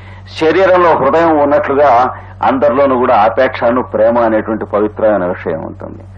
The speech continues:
హృదయంలోంచి ఎలా అయితే ప్రేమ మొత్తం శరీరంలోకి వ్యాపిస్తూ ఉంటుందో ఒకళ్ళ నుంచి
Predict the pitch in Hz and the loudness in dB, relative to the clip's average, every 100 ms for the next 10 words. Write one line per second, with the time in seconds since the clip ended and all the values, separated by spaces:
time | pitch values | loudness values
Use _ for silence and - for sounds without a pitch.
0 | - - - - - - 131 160 185 185 | -20 -20 -20 -20 -18 -6 0 2 2 2
1 | 175 156 143 156 156 160 - 139 151 151 | 0 0 0 0 0 -2 -2 0 2 2
2 | 131 127 147 151 - 127 143 135 139 135 | 0 0 0 -2 -2 -2 0 0 0 0
3 | 113 104 110 123 139 - 113 110 104 117 | -2 0 0 0 -4 -4 -2 -2 -4 -4
4 | 131 113 117 143 147 139 127 | -2 0 0 2 0 -2 -2